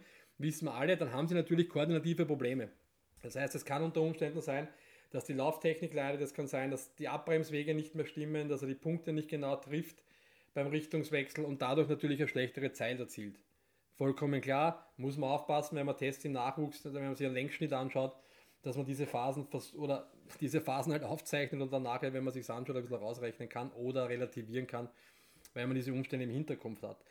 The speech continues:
Das Zweite, was man sehr gerne aber vergisst, ist, dass, äh, einige Zeit später, nach dieser Peak-Height-Phase, meistens dann auch die Gewichtszunahme folgt.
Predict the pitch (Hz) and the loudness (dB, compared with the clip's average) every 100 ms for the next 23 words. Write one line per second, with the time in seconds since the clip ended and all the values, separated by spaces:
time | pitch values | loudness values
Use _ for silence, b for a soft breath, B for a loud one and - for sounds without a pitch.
0 | B B B - 127 147 143 151 175 160 | B B B -6 -2 4 4 6 4 4
1 | 175 160 156 151 160 160 151 151 175 175 | 6 4 4 6 6 6 4 -2 -2 -2
2 | 156 156 147 - 143 135 131 147 175 165 | 2 2 2 -4 -4 -4 -2 0 2 2
3 | - 135 131 - - _ - - - _ | 2 2 0 -2 -20 _ -16 -16 -16 _
4 | 156 202 233 - 101 98 127 160 208 - | 0 0 0 -6 -6 -8 -2 0 0 -2
5 | 156 123 113 101 165 156 147 120 - 113 | -4 -2 -4 -2 -2 2 0 0 -4 -6
6 | 110 110 170 - b b b b 123 131 | -6 -2 -2 -4 b b b b -4 0
7 | 165 208 170 160 156 160 143 151 208 - | 0 0 0 2 2 0 -2 -2 -4 -6
8 | 156 127 110 104 107 90 - | -4 -2 -4 -8 -10 -12 -18